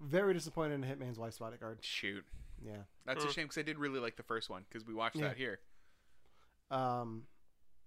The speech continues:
Speaker 1: yeah, I was not a fan.
Speaker 2: Ah, that's a shame.
Speaker 1: But
Speaker 3: Oh, well.
Speaker 1: Hmm?
Speaker 2: Yeah.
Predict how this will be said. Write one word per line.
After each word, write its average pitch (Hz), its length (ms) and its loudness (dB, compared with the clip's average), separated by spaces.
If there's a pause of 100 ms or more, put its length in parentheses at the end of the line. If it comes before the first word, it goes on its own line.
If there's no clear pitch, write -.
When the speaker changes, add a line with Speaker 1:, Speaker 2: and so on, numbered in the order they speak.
(160)
Speaker 1:
yeah, 143 240 2
I 113 60 -2
was 110 380 -8 (560)
not 107 200 -6
a 104 40 -8
fan. 104 260 -8 (240)
Speaker 2:
Ah, 98 520 2 (500)
that's 117 200 -6
a 98 40 -6
shame. 92 340 -8 (220)
Speaker 1:
But 110 200 -2
Speaker 3:
Oh, 180 100 4
well. 123 220 0 (400)
Speaker 1:
Hmm? 170 120 -2
Speaker 2:
Yeah. 120 340 -2